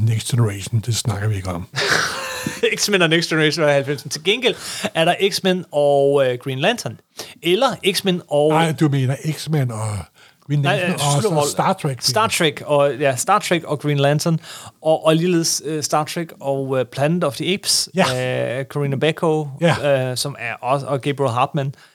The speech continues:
Speaker 2: Super, super, super
Speaker 1: Ja,
Speaker 2: fed.
Speaker 1: øh, rimelig vellykket.
Speaker 2: Så, m-, men,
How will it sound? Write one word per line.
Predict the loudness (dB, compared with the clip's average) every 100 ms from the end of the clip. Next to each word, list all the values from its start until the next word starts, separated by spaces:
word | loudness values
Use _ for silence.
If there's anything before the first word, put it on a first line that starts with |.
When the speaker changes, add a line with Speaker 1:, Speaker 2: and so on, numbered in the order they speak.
| _ -10
Speaker 2:
Super, | -6 2 2 2
super, | -2 -4 -6
super | -4 0
Speaker 1:
Ja, | 2
Speaker 2:
fed. | 2 2 2 0 2 0
Speaker 1:
øh, | 2
rimelig | 0 0 0
vellykket. | 0 0 0 -2 -6 -16 -20 -20 _ _ _ _ _ -20 -20 -20 -6
Speaker 2:
Så, | 0 2 0 -8 _ _ _
m-, | -2 0 -2 -6
men, | 0 2 2